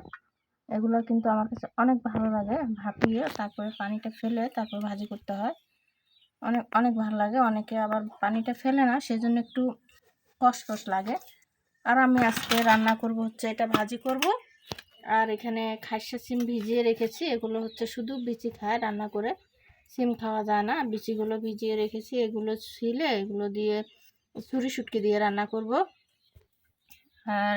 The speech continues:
ঢেঁকি শাকটা ভাজি করব। আর হচ্ছে ঝিঙ্গা নিয়েছি, এই ঝিঙ্গাটাকে মাছ দিয়ে রান্না করব। আমি আজকে আর কিছু রান্না করব না, ও, গরুর মাংস রান্না করব।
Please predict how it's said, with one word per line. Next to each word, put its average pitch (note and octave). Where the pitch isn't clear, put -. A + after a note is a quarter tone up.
ঢেঁকি A#3
শাকটা C4+
ভাজি B3
করব। B3+
আর A3
হচ্ছে A3+
ঝিঙ্গা C4
নিয়েছি, A3+
এই D4
ঝিঙ্গাটাকে A3+
মাছ A#3+
দিয়ে A3+
রান্না A3
করব। G#3+
আমি G#3+
আজকে G#3+
আর A3+
কিছু A#3+
রান্না B3
করব B3
না, B3
ও, -
গরুর C4+
মাংস C4+
রান্না A3+
করব। G#3+